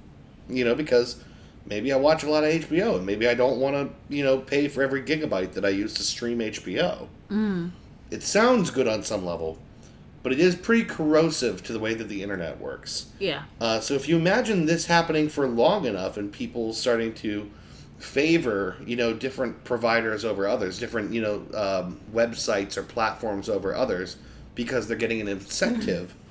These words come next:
Speaker 2: <laughs>
Speaker 1: through their wireless or their home internet company, it starts to artificially shape the market of what people do on the internet.
Speaker 2: Yeah, it doesn't even keep the, uh, playing field as even as it currently is.
Speaker 1: Right.
Speaker 2: And that's why it's called net neutrality.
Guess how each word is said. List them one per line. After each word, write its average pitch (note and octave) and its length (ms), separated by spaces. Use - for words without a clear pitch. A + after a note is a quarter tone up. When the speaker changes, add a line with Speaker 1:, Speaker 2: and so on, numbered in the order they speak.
Speaker 2:
<laughs> - 320
Speaker 1:
through B2+ 220
their G2 240
wireless A#2 600
or G#2+ 40
their F#2+ 140
home A2+ 240
internet A#2 320
company, F2 340
it A#2+ 120
starts C#3 380
to C#3 320
artificially C3+ 540
shape - 480
the B2 80
market A2+ 380
of G2+ 80
what A#2 180
people A2 280
do B2+ 440
on A2+ 220
the A2 160
internet. F#2+ 340
Speaker 2:
Yeah, F#3+ 220
it G3 160
doesn't C4+ 400
even A3 520
keep B3 280
the, G#3 360
uh, F3 540
playing A3+ 300
field G3+ 260
as F#3 200
even F#3 440
as D#3+ 160
it D#3+ 100
currently E3+ 460
is. E3 240
Speaker 1:
Right. D3+ 140
Speaker 2:
And F2+ 60
that's A3+ 220
why F3+ 120
it's F3 120
called F#3+ 220
net E3+ 200
neutrality. E3 800